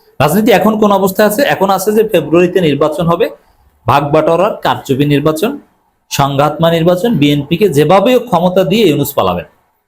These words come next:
বা চলে যাবেন, কিন্তু এই জায়গাটা অনেকেই মেনে নিবে না। এই খেলাটা হচ্ছে মার্কিন যুক্তরাষ্ট্রের মধ্যস্থতায়।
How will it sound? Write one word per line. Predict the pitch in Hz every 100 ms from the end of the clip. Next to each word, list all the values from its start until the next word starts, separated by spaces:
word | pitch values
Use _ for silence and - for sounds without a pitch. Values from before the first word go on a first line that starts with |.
| _ 113
বা |
চলে | 104 101 90
যাবেন, | 78 76 _ _ _ _ _ _ - _ _ _ -
কিন্তু | 214
এই | 220 226
জায়গাটা | 185 185 170 185 139 160
অনেকেই | - 139 139 139 185
মেনে | 160 113 110 107
নিবে | 101 95 92
না। | 120 78 _ _ _ _ _ _ _ - - 170
এই | 170
খেলাটা | 202 196 196 208 226
হচ্ছে | 190 190 190 220 220 - - _ _
মার্কিন | 143 151 185
যুক্তরাষ্ট্রের | 175 180 175 165 185 170
মধ্যস্থতায়। | 117 113 101 92 78